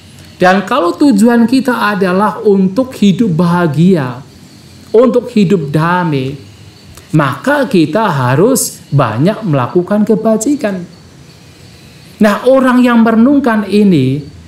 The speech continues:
merenungkan bahwa yang membuat ia bahagia dan menderita adalah perbuatannya sendiri,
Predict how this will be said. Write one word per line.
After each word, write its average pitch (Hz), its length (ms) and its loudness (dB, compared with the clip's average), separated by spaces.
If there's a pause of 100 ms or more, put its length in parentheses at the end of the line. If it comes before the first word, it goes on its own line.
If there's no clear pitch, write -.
(200)
merenungkan 202 560 2
bahwa 165 480 -2 (560)
yang 226 240 2
membuat 190 720 0
ia 220 240 2
bahagia 180 560 0
dan 165 160 -2
menderita 180 640 0
adalah 170 160 0
perbuatannya 156 1040 -2
sendiri, 151 640 0